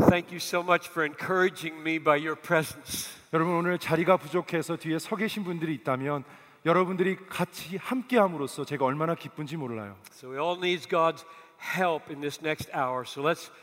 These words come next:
Speaker 1: pray and ask him for it.
Speaker 2: 이제 우리 모두는 하나님의 도움이 필요한 시간이니 기도하며 나아갑시다.
Speaker 1: Father in heaven, one more time we call upon you to be our helper and our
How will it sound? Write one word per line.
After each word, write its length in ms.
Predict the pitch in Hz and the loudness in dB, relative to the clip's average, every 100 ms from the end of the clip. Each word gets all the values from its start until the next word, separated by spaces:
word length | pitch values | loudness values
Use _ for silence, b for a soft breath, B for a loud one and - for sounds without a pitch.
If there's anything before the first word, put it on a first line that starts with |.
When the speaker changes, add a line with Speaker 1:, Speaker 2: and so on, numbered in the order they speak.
| B - | B -12
Speaker 1:
pray 380 | 165 156 147 | -2 0 0
and 120 | 135 135 | 0 -4
ask 260 | 139 - | -6 -8
him 120 | 143 120 | -14 -14
for 320 | - 123 123 | -10 -8 -10
it. 80 | - _ - | -12 _ -10
Speaker 2:
이제 140 | 160 190 | 0 2
우리 160 | 190 | 2
모두는 580 | 185 208 226 240 196 156 | 2 2 2 2 0 0
하나님의 400 | 131 196 185 180 | 0 0 2 2
도움이 260 | 165 170 170 | 0 -6 -6
필요한 320 | - 208 175 | -2 0 0
시간이니 480 | - 160 147 143 147 | -2 -2 -2 -2 -6
기도하며 440 | - 151 156 151 | -6 -2 0 0
나아갑시다. 540 | 143 127 113 - - 98 - _ _ _ _ _ _ _ _ _ _ _ - _ _ _ _ _ _ _ _ _ _ - | -2 -2 -4 -8 -12 -14 -16 _ _ _ _ _ _ _ _ _ _ _ -20 _ _ _ _ _ _ _ _ _ _ -8
Speaker 1:
Father 360 | - 160 160 | 0 0 0
in 100 | 165 | -4
heaven, 380 | 147 165 156 151 | -2 -4 -4 -6
one 180 | 151 170 | -4 -4
more 200 | 170 160 | -2 -4
time 560 | 156 160 160 156 165 147 | -4 -2 0 0 -2 -6
we 240 | 143 139 131 B B | -6 -6 -10 B B
call 360 | - 190 175 175 | -6 0 2 0
upon 380 | - 175 175 156 | -4 -2 -4 -4
you 320 | 135 131 135 - b b - | -10 -10 -12 -18 b b -14
to 380 | - 156 143 131 _ - | -8 -6 -6 -10 _ -8
be 200 | 131 165 | -2 4
our 180 | 151 151 | 6 4
helper 720 | 131 156 185 175 185 180 175 | 2 2 2 0 0 2 2
and 280 | 160 147 131 | 0 -4 -4
our 200 | 135 | -2